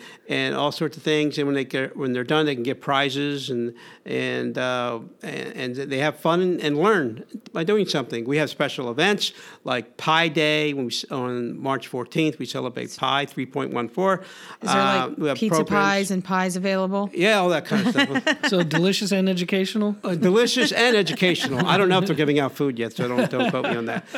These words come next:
Speaker 1: But, uh, we have programs like that. We have a stem night every year. It's, it's a very large program. One year we got, like, uh, I think, like, five hundred kids, uh,
Speaker 2: Wow.
Speaker 1: in that little
Speaker 3: Wow.
Speaker 1: museum. Don't tell the fire department that.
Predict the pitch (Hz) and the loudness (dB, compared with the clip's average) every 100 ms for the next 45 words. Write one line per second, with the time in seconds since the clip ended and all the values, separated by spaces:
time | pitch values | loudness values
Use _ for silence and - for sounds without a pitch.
0 | 226 185 160 160 147 151 151 147 143 160 | -6 0 2 2 2 4 4 0 -4 -2
1 | 185 220 220 226 202 185 175 170 160 156 | 2 2 2 0 2 4 4 2 2 0
2 | 143 151 143 143 151 151 139 160 - - | 2 2 2 2 0 0 -2 -4 -4 0
3 | 185 175 170 170 165 170 156 156 160 160 | 2 4 4 4 2 0 0 0 0 -2
4 | - 160 135 131 135 151 151 143 143 123 | -4 -6 -6 -6 -2 0 0 0 -2 -2
5 | - 160 156 156 151 - - - 151 156 | -2 0 2 2 0 -4 -20 0 2 4
6 | 147 139 143 139 131 113 131 131 131 127 | 2 0 -2 -2 -4 -2 -2 0 0 0
7 | 127 156 123 127 - 147 139 139 135 131 | -2 -2 -4 -6 -2 0 0 -2 -4 -4
8 | - - 139 123 - - 135 127 123 180 | -4 -2 -2 -2 -8 -4 -2 0 0 0
9 | 196 147 147 143 139 156 147 143 131 151 | -2 -4 0 0 0 0 0 0 0 2
10 | 156 151 156 151 160 143 139 139 139 131 | 2 2 0 0 0 -2 -2 -2 -2 -2
11 | 139 135 123 135 135 | -4 -2 -2 -2 -2